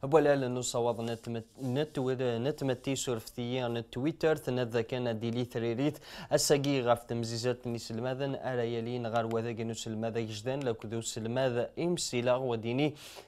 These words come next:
ديلي ذي ثريريت غاف تمزيزات تاقي ذي ثمهلي وين الساقي الخميس مذويذ هديو فراران ذي ثلاثة قسويران لان وزال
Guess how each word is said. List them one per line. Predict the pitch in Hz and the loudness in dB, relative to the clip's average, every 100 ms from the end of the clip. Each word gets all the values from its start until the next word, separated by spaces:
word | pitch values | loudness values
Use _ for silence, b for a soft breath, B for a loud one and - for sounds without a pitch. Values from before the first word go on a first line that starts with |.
| - | -4
ديلي | 131 135 127 117 131 139 135 | 2 4 2 0 0 0 0
ذي | 120 | -2
ثريريت | 113 123 139 131 131 - | -2 -2 0 0 -4 -4
غاف | 117 120 - | 0 0 0
تمزيزات | 117 113 117 117 110 | -6 -4 -4 -4 -4
تاقي | - 113 117 | -4 -4 -4
ذي | 117 | -4
ثمهلي | 110 117 110 113 | -6 -6 -6 -4
وين | 127 143 156 - - | -4 -2 -2 -4 -4
الساقي | 147 - 135 131 147 123 | -4 -2 -4 -4 -4 -2
الخميس | 113 117 - 131 165 185 | -2 -6 -6 0 0 0
مذويذ | 127 117 110 135 143 B B B 175 | -2 -4 -2 -4 -4 B B B 0
هديو | 165 160 | 2 0
فراران | - 135 131 127 131 | 2 2 2 0 -2
ذي | 131 107 | -4 -6
ثلاثة | - 120 - 127 117 110 104 | -4 -6 0 2 2 0 -2
قسويران | 135 - 143 131 | -4 -2 0 2
لان | 135 139 117 110 120 127 | 2 0 -4 -4 -4 -4
وزال | 113 110 143 165 160 | -6 2 6 8 6